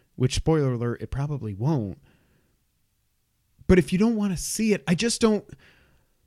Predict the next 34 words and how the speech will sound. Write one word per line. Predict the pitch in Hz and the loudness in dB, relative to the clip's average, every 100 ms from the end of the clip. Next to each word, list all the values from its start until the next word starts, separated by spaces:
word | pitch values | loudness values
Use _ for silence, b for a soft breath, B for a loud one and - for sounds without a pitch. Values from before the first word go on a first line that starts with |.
| _ _ _ _ _ _ _ _ _ - | _ _ _ _ _ _ _ _ _ -2
it's | 160 | 0
just | - 202 | 0 -4
the | 190 | -2
times | 143 160 147 135 | 0 2 2 -2
we | 110 | -2
live | 120 101 | -2 -2
in. | 107 - | -4 -8
It's | 107 | -10
the | 110 | -10
internet, | - 143 156 151 - | -2 2 4 4 0
it's | 107 - | -8 -2
Twitter, | - 151 147 151 - | 2 4 4 2 0
it's | 120 - | -6 -2
every, | 139 131 | -2 0
people | - 156 147 | 0 2 0
gotta | 139 113 | 0 0
be | 107 | -4
mad | 98 120 135 | -4 -2 0
about | 131 113 104 | 0 -2 -4
everything. | 131 139 143 147 147 139 | -2 0 0 0 -2 0
I | 139 | -2
just | 170 - | -2 0
don't | 180 160 147 | 0 0 0
get | 147 139 | 0 0
the | 127 | -6
fact | - 131 139 | -4 -4 -4
that | - | -6
so | - 139 | -2 0
many | 147 | 0
people | 135 143 143 | -2 -4 -6
are | 113 | -6
so | - 135 | -2 -2
pissed | 139 - 160 156 - | -2 -4 -4 -4 -6
off | 123 107 90 - | -4 -4 -6 -12